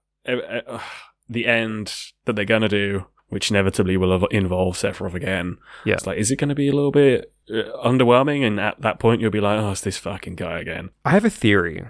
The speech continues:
Speaker 1: Mm-hmm.
Speaker 2: I think that the only reason why they put Sephiroth in as one of the final bosses is because they wanted to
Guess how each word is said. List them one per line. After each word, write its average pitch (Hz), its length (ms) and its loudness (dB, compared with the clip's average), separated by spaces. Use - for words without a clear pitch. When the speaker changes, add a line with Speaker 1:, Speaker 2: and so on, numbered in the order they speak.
Speaker 1:
Mm-hmm. 110 500 4
Speaker 2:
I 135 160 2
think 180 300 -4
that 131 140 0
the 120 120 0
only 117 160 2
reason 107 320 0
why 98 140 0
they 98 120 0
put - 280 -2
Sephiroth 101 520 0
in 98 140 -2
as 101 140 -4
one 101 100 2
of 98 40 -2
the 98 60 -6
final 98 320 0
bosses 95 640 -2
is 107 120 -8
because 113 340 -2
they 113 140 4
wanted 110 420 2
to 101 520 0